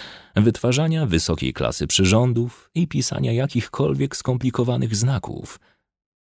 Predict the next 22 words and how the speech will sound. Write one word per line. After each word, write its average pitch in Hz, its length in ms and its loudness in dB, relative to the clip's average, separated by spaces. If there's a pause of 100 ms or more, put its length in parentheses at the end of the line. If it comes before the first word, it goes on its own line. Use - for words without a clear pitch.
(280)
Był 67 260 -2
to 80 260 0
wielki 80 360 -2
kłopot, 107 760 -2
ponieważ 101 520 2
zręczność 143 600 2
manualna 98 640 2
jest - 260 -2
warunkiem 87 640 4
wstępnym 73 560 -2
rozwoju 85 460 0
cywilizacji. - 960 -6 (800)
Między 101 420 4
ewolucją 131 480 2
mózgu 113 560 2
i - 120 -10
czynnościami 95 680 4
niezbędnymi 143 800 4
dla 113 240 0
przetrwania 120 680 -2
jakiegoś 107 440 0
gatunku - 640 -4